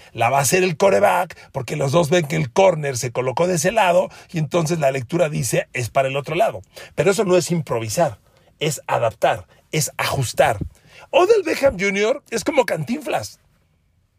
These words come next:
Rompe el libreto porque le gusta decir lo que él quiere. No, no, no, no, no, no, así no es.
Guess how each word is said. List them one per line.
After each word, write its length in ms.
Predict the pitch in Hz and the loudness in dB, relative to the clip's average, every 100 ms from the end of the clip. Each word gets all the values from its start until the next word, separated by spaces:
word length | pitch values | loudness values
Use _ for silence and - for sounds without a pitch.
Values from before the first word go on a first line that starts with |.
| _ - | _ -8
Rompe 380 | 160 349 403 466 | -2 0 2 0
el 60 | |
libreto 680 | 262 214 208 165 240 302 - _ | 2 2 2 4 4 4 -2 _
porque 260 | - 170 247 | -6 -2 0
le 80 | 233 | 0
gusta 320 | 311 294 311 | 0 0 0
decir 300 | 262 202 349 | 0 -6 -4
lo 100 | 539 | -4
que 100 | - | -4
él 100 | 285 | -6
quiere. 420 | 311 466 440 - _ _ - | 2 2 2 -4 _ _ -8
No, 360 | 180 294 427 | 2 4 4
no, 180 | 359 370 | 4 2
no, 160 | 370 370 | 4 2
no, 140 | 381 | 2
no, 120 | 381 | 2
no, 280 | 370 349 370 | 2 0 -2
así 320 | - - - 370 | -2 -6 -6 -4
no 140 | 294 | 0
es. 400 | 320 302 - - | 0 -2 -8 -18